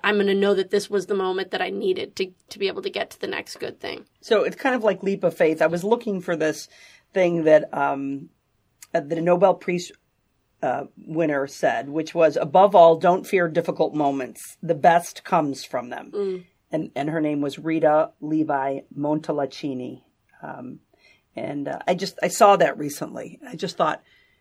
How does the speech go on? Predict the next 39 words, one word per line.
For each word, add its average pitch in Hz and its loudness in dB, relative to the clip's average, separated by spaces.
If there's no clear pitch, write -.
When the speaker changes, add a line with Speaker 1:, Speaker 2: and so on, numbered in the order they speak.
Speaker 2:
how, - -6
what 208 2
a 190 4
simple 202 -2
way 180 0
that - -8
she - -12
said 151 -6
that. - -10
You 220 -4
know, 220 0
for 240 0
me, 240 -8
one 220 2
of 226 -6
the 208 -4
things 180 -4
that 165 -2
I 151 -2
do 151 -6
is, 147 -8
for - -6
me, 294 6
I 269 8
go 233 8
back 190 10
to, 214 4
like, 175 8
my 156 0
mom 143 0
dying. 139 -6
I - -8
mean, 180 0
the 175 -2
thing 190 0
the 170 0
person 170 0
asked 151 0
ear-, - -2